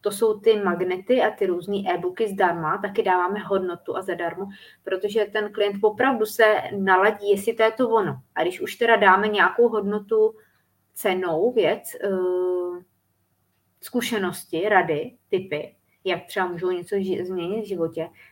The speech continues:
zadarmo, tak, eh, co pak asi dáváme, když je to zaplacený?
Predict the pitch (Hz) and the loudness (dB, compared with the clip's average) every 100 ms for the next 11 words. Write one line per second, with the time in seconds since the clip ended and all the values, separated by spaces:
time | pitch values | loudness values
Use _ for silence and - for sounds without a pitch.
0 | - 190 220 311 226 196 185 - 180 - | -4 4 6 6 2 -2 -4 -6 -8 -8
1 | 208 220 254 - - 196 165 185 254 285 | -2 2 2 0 0 0 4 4 4 2
2 | 240 233 233 208 185 143 131 143 - | 0 0 2 2 2 -2 -8 -12 -16